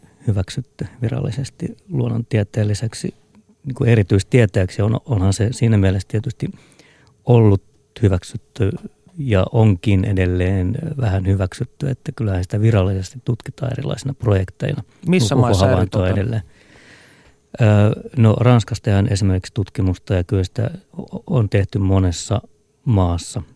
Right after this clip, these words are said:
Speaker 1: tutkittu ufo-raportteja. Ö, mutta ei se, ei, ei ole sillä tavalla mikään hyväksytty jäsen niin kuin <laughs> luonnontieteiden paradigmaa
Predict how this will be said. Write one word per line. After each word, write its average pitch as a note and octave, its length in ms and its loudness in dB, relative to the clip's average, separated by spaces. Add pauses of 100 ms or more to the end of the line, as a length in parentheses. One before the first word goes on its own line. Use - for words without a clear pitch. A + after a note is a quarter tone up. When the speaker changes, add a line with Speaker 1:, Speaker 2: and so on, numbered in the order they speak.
Speaker 1:
tutkittu - 480 -8
ufo-raportteja. A2+ 840 -8 (1700)
Ö, F2+ 220 -2 (1500)
mutta F#2+ 560 -2
ei F#2+ 260 0
se, - 180 -4
ei, G2+ 480 -2
ei G#2+ 240 2
ole G2 180 2
sillä G2 320 -2
tavalla F2+ 480 -2 (1300)
mikään G#2+ 680 -4 (840)
hyväksytty F2+ 580 -2 (240)
jäsen F#2+ 320 -4
niin G#2 120 -4
kuin - 120 -20 (160)
<laughs> B2+ 140 6
luonnontieteiden F2+ 760 0
paradigmaa F#2+ 720 -4